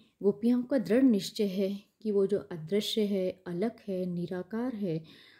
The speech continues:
अगोचर ब्रह्म है, उसकी वो आराधना नहीं करेंगी, नहीं स्वीकार करेंगी। उनका दृढ़ निश्चय है, उनकी निष्ठा कृष्ण में है, अलख अगोचर में नहीं है। तो वो उद्धव को दो टूक शब्दों में स्पष्टतः अपनी,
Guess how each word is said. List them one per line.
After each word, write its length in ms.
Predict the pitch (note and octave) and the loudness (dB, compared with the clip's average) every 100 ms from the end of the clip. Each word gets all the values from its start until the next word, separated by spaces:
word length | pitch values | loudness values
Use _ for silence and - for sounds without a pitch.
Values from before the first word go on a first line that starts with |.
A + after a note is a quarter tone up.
| _ | _
अगोचर 480 | G3+ F#3 G#3+ A3 E4 | -4 2 2 4 0
ब्रह्म 340 | B3 F#3+ F#3+ | 0 -2 -4
है, 340 | F#3 D#3+ F3 - _ _ _ _ _ _ - | -6 -8 -12 -14 _ _ _ _ _ _ -4
उसकी 400 | A#3+ - C#4 C4+ | -4 -2 -2 0
वो 160 | C4 | 2
आराधना 840 | A#3+ - F#3 E3+ D#3+ F3 F#3+ F#3+ G#3+ _ _ _ - | 0 -2 -2 -2 -4 -4 -4 -6 -10 _ _ _ -10
नहीं 280 | F3+ F3+ D4+ | 0 4 4
करेंगी, 520 | C4+ F#3+ F3+ F3 F3+ | 2 -2 -4 -6 -6
नहीं 320 | F3 E3 A#3 | -6 0 2
स्वीकार 520 | E4 - A#3 G#3+ F#3+ | 2 -2 -4 -2 -2
करेंगी। 420 | G3 F#3 E3+ F3 G3 | -2 -2 -4 -4 -2
उनका 420 | B3+ B3+ C4+ C4+ | 0 0 0 -2
दृढ़ 360 | A#3 A#3+ F4 | -2 0 4
निश्चय 420 | C#4+ G3+ - - F#3 | 4 4 0 -6 -6
है, 300 | D#3+ E3+ - _ _ - | -6 -10 -12 _ _ -2
उनकी 260 | A3+ A#3 | 0 2
निष्ठा 400 | D#4+ A#3 A3 - | 4 4 4 -2
कृष्ण 420 | C#4 - A3 - C4 | -4 -2 -4 2 4
में 140 | B3+ | 4
है, 300 | G#3 G3 - | 2 -2 -4
अलख 300 | - F#3+ C4 | 0 2 2
अगोचर 520 | - G3+ F3 F#3 G3 G3 | -2 -4 -2 -2 -2 0
में 180 | G#3+ | 2
नहीं 360 | A#3+ F3 E3+ E3 | 4 2 -2 -4
है। 280 | D#3 F#3 D#3+ - _ _ - _ - | -4 -6 -6 -16 _ _ -20 _ -4
तो 100 | F#3+ | -2
वो 120 | F#3+ | 0
उद्धव 380 | G3 E3 F#3+ G#3 | 0 0 0 0
को 240 | G3 F#3+ | 2 0
दो 280 | E3 G#3+ C#4 | 2 2 2
टूक 240 | C#4 B3 | 2 0
शब्दों 400 | - G#3+ F3 F#3+ | 0 -2 -2 -4
में 180 | F#3 F3+ | -4 -6
स्पष्टतः 720 | - - B3 B3 C4 A3+ G3+ | -8 -6 -6 -4 -4 -2 0
अपनी, 420 | G3 - F#3+ G3 | -2 -4 -6 -6